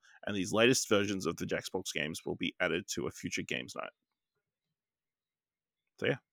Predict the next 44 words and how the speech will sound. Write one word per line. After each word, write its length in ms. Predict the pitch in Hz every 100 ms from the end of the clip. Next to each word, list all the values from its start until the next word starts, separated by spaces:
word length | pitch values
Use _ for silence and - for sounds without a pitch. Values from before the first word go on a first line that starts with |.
| -
eight 160 | 127 139
out 60 |
of 60 | 135
ten, 320 | 143 107 95
very 180 | 104 104
promising. 460 | 107 104 98 73 58 _ _ _ _ -
Uh, 380 | 78 78 73 65 - _ _ _ _ -
check 160 | 143 139
out 160 | 131
his 140 | 120 117
review 280 | 107 117 113
to 240 | 104 98
hear 300 | - 120 117
about 280 | 110 104 - -
each 140 | -
of 80 | 107
the 80 | 95
different 320 | 95 92 92
games 540 | 69 76 69 82 - _ -
in 100 | 80
this 180 | -
iteration. 460 | 73 - - - - _ - - _ _ _ -
Uh, 360 | 73 71 60 -
I 960 | - _ _ _ _ _ _ _ -
think 240 | 104 107
the 80 | -
biggest 360 | 98 101 104 -
one, 200 | 101 101
there's 240 | 85 92 -
T-, 760 | - 127 127 127 127 123 120 113
T 180 | - 170
K 260 | 151 151 139
O 120 | 131
two, 460 | 113 - 147 104 67 - -
so 120 | -
that's 140 | 104
the 120 | 104 90
only 180 | 92
sequel 440 | 87 95 95 57 -
from 140 | - 69
what 120 | -
I 40 |
can 120 | - -
tell 260 | - 65